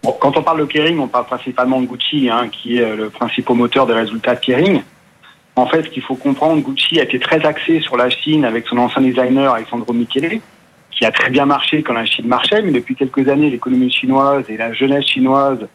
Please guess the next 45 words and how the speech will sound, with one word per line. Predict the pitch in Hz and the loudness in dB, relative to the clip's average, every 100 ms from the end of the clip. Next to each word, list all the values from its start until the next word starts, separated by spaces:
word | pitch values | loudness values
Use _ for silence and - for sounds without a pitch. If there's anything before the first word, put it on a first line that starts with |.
| - _ _ - | -20 _ _ -6
c'est | |
un | 113 | -4
peu | 127 | -2
plus | 120 123 | -4 -2
difficile. | 120 131 - 240 185 - _ _ _ - _ | -2 0 0 2 0 -2 _ _ _ -20 _
Donc | 117 104 | 0 2
là, | 151 | 0
ce | 147 | 2
que | 135 | 0
veut | 127 | 0
faire, | 127 147 147 127 | 0 2 2 2
euh, | 120 120 117 117 117 117 | 2 0 0 -2 -4 -4
Kering, | - 131 139 151 | -2 2 4 2
bah, | 113 | 0
Gucci, | 107 131 - 156 | -2 -4 -2 0
ils | 135 | 0
ont | 113 | 0
changé | - 131 131 | 0 2 2
de | 127 | 2
designer | 127 123 131 135 139 | 2 2 2 2 2
en | 113 | -2
prenant | - 131 127 | -4 -2 0
un | |
Italien, | 123 120 131 160 214 - _ _ - | -2 -2 0 0 -2 -6 _ _ -6
Sabato | 131 123 123 135 | -2 0 0 -2
De | 107 107 | -4 -4
Sarno, | 120 123 202 262 - _ _ _ _ | -4 -2 -2 -4 -10 _ _ _ _
qui | - 151 | 0 0
essaye | 156 202 196 | 2 0 0
de, | 156 151 | 2 2
de | 143 147 | 2 2
monter | 147 180 190 196 | 2 2 2 2
en | 185 175 | 2 2
gamme, | 165 175 175 | 2 2 0
de | 135 | -2
retrouver | 139 151 - 160 170 | -4 -6 -8 0 0
un | 156 | 0
peu | - 165 | 0 0
le, | 147 | 0
le | 131 131 | 0 -2
désir | 123 170 156 175 | 0 -2 0 0
de | 180 - | 0 -2
cette | 135 - | -6 -2
maison, | 139 139 151 156 135 | 0 2 2 4 2
euh, | 110 | 0